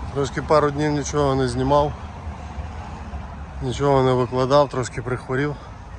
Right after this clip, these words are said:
Зараз вже все добре. І вирішив прогулятися сьогодні, показати вам дуже відомі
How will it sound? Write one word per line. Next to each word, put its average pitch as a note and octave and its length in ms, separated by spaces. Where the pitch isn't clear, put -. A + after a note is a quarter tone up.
Зараз B2 380
вже A#2+ 80
все A#2 240
добре. D3 400
І D3+ 160
вирішив C#3+ 600
прогулятися C3+ 920
сьогодні, B2 520
показати B2 600
вам B2 260
дуже C3 240
відомі B2+ 520